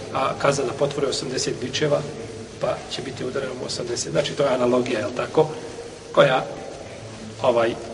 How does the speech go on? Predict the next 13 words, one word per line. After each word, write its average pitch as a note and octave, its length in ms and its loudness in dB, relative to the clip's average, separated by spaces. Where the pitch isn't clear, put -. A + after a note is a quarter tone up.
koja A#2+ 160 2
ne C3+ 100 -2
može A2 180 -2
proći, F3 360 0
a - 40 2
i D#3 100 -2
ova D3 180 4
predaja A#2 320 -2
da - 100 -4
je, F#2 80 -6
radi, - 180 -10
radijallahu - 360 -10
anhu. - 160 -14